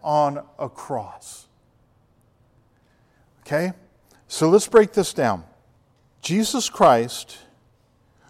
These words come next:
was in the form of God. We do not have a word for that word form, okay? It's an essence, it's the, the expression,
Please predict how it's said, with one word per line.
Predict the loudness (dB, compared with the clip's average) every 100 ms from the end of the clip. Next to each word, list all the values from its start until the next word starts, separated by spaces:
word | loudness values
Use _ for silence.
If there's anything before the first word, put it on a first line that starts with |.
| -2
was | 0 0
in | 0
the | 0 0 -2 -16
form | -20 -12 0 2 4 4 0 -6
of | -8 -4
God. | -2 -2 -2
We | -6
do | -6
not | -4 -2 -4
have | -6 -4 -4 -4
a |
word | -6 -4 -4 -6
for | -8 -6
that | -2 -4 -6 -20 _
word | -6 -2 0 -2
form, | -10 -8 -6 -6 -10 -20 -18
okay? | -8 -4 -4 -6 _ _ _ _ _ _ -20 _ -4
It's | 0 0 -4 -14 _ _ _ _ -8
an | -6 -8 -6
essence, | -4 -4 -4 -4 -6 -10 -12 -8
it's | -8 -8 -10
the, | -8 -6 -6 -10 -16 _ _ _
the | -10 -8 -8
expression, | -10 -12 -12 -4 -4 -4 -6 -6 -8